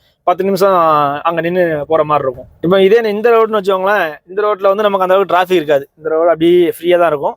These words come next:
அதனால இந்த ரோட்ல இருந்து இப்படி வந்து நம்ம அப்படியே இந்த நேரா போய், இப்ப இதுல இந்த ரோட்ல நேரா போனோம்னா ஜாயிண்ட் ஆயிரும், இது கிங்ஸ்போர்த் ரோட்ல போய் ஜாயிண்ட் ஆயிரும். நம்ம இதுல இருந்து அப்படியே போயிட்டு ஒரு யூ டர்ன் பண்ணா அப்படியே அந்த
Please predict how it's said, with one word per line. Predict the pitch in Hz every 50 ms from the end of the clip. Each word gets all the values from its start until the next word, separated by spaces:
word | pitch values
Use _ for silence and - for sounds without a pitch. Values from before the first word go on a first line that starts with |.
| _ -
அதனால | 156 156 165 175 180 170
இந்த | 165 175 175
ரோட்ல | 175 165 170
இருந்து | 170 180 180
இப்படி | 165 165 160
வந்து | 165 170 196 262 339 _ _ _ _ _ _ _ _ _ -
நம்ம | 165 175 175 170 160
அப்படியே | 160 - 180 196 190 180
இந்த | 175 175 170 165 165 165
நேரா | 170 175 185 190 196 202 208 196 185
போய், | 185 175
இப்ப | 165 175 175
இதுல | 170 175 170 175
இந்த | 180 180 180 180
ரோட்ல | 185 196 196 175 175
நேரா | 185 190 196 208 202 185 170 180
போனோம்னா | 180 180 180 180 185 233 339 370 - _ _ _ _ - 156 147 180
ஜாயிண்ட் | 180 196 190 185
ஆயிரும், | 165 156 156 165
இது | 165 151 -
கிங்ஸ்போர்த் | 190 208 190 196 196 180 170
ரோட்ல | 170 165 165 180
போய் | 160 156
ஜாயிண்ட் | 151 156 151 151
ஆயிரும். | 147 156 214 - - _ _ _ _ _ _ -
நம்ம | 196 202 202 196
இதுல | 208 208 202
இருந்து | 196 208 202
அப்படியே | 190 185 190 160 185
போயிட்டு | 180 175 196 190
ஒரு | 180 170
யூ | 175 170 -
டர்ன் | 170 165 160
பண்ணா | 156 156 175 226 240 _ _ _ _ _ _ _ _ _ - 156
அப்படியே | 147 151 170 165 160 156 151 151 151
அந்த | 151